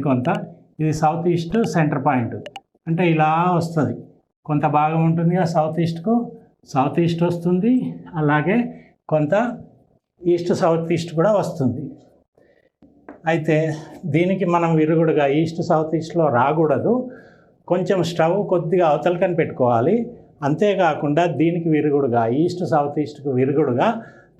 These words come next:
దాని వెనకాల యుటిలిటీ తీసుకోవడం జరిగింది. So దాని యొక్క ఎఫెక్ట్ అనేది మనకు తగ్గిపోతుంది. ఈస్ట్ సౌత్ ఈస్ట్ అనేది కొంచెం అగ్రెసివ్ మెంటాలిటీ ఇస్తుంది కదా,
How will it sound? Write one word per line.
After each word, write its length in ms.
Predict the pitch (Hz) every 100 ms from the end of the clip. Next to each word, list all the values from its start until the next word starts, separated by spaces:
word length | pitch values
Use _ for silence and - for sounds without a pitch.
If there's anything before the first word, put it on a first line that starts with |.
| 117
దాని 200 | 143 151 143
వెనకాల 420 | 135 - 135 131 208
యుటిలిటీ 360 | 190 - 143 131 123
తీసుకోవడం 420 | 117 - 123 151 202
జరిగింది. 400 | 160 113 110 98 - - _ _ _ _ _ _ -
So 100 | 208 233 - - - 147
దాని 200 | 151 156 151
యొక్క 140 | 147 139
ఎఫెక్ట్ 320 | 131 160 - 143
అనేది 240 | 135 147 180
మనకు 260 | 139 131 240 262 - - -
తగ్గిపోతుంది. 560 | 143 139 135 143 127 127 156
ఈస్ట్ 160 | - -
సౌత్ 220 | 156 147 151
ఈస్ట్ 160 | 131 151
అనేది 300 | 135 139 170 220 - - - _ -
కొంచెం 220 | 135 143 131
అగ్రెసివ్ 420 | 117 127 156 160 147
మెంటాలిటీ 420 | 143 135 131 131 123
ఇస్తుంది 320 | - 120 131 135
కదా, 180 | 135